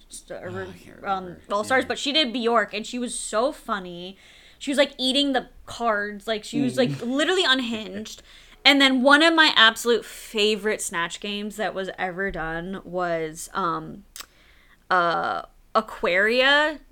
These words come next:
Speaker 1: doing Melania Trump.
Speaker 2: Oh, God.
Speaker 1: And so Aquaria won season, whatever season, and, um, <laughs> she was like, "I don't know what to do for Snatch Game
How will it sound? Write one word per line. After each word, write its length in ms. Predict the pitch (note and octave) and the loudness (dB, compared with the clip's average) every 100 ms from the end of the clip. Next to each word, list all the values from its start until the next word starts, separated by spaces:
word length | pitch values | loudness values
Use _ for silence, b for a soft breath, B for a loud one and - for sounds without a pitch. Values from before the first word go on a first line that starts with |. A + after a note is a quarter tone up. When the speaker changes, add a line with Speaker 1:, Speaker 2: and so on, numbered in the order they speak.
| G3 | -12
Speaker 1:
doing 400 | A3+ A3 A3 A3 | -4 -2 0 -2
Melania 680 | G#3+ G#3+ G3+ F3+ F#3+ A3+ A3+ | -4 -6 -4 -2 -2 -2 -4
Trump. 580 | - G3 F3 A3 C#4 - | -8 -10 -8 -6 -8 -10
Speaker 2:
Oh, 120 | - | -12
God. 120 | - B B B B - | -12 B B B B -8
Speaker 1:
And 120 | A#3+ | -4
so 200 | B3+ B3+ | 4 6
Aquaria 540 | B3 - B3 D4+ F#4 F4+ | 6 6 8 10 8 6
won 600 | G#3 G#3+ G#3+ G#3 G#3+ G#3 | 4 2 2 0 -6 -8
season, 920 | - G#3+ G#3+ G#3 G3+ F#3+ F#3 F3+ F3 - | -10 -8 -6 -4 -6 -8 -12 -14 -16 -16
whatever 500 | F3+ F#3+ F3+ E3 F3 | -6 -4 -4 -4 -8
season, 520 | F3 D#3+ E3+ E3 E3+ B B B - | -8 -12 -10 -12 -12 B B B 0
and, 540 | A3 A3+ A3 G#3+ G#3 - | 4 6 4 2 -4 0
um, 540 | G#3+ G#3 G3 F#3 - - - - - - - - | 2 4 2 -2 -6 -8 -12 -16 -20 -18 -10 -6
<laughs> 720 | A#3 B3 - - - - - | -4 -6 -10 -16 -16 -14 0
she 320 | A3 - D4 | 6 8 8
was 200 | D4 D#4 | 4 2
like, 380 | B3+ A3 G#3 - - _ b b b b - | 6 4 4 -6 -20 _ b b b b 8
"I 120 | A3 B3+ | 10 12
don't 160 | D4+ | 10
know 100 | C#4+ | 6
what 180 | C4 B3+ | 2 0
to 80 | A#3 | -2
do 260 | A#3 D4 | 0 0
for 140 | C4 A3+ | 0 -4
Snatch 500 | - C#4+ F4 F4 - | 2 4 4 2 -6
Game 520 | A3 F#3 F#3 F#3+ | -6 -6 -6 -10